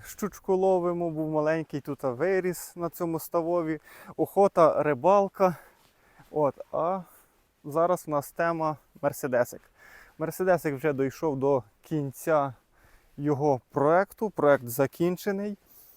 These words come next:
Все зробили те, що хотіли. Зараз, е, трошки хочу наверх піднятися, бо тут фоткали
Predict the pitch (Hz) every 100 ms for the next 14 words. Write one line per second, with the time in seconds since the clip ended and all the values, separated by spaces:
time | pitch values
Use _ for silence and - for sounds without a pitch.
0 | _ _ _ - - 170 143 135 147 139
1 | 160 139 135 - 147 135 - 123 - -
2 | - 180 190 208 226 _ _ _ _ _
3 | _ _ _ _ _ 139 165 156 - 160
4 | 147 139 - - 160 - 151 156 - 151
5 | 202 214 - 156 147 135 - 139 143 -
6 | 160 - 160 - - 151 151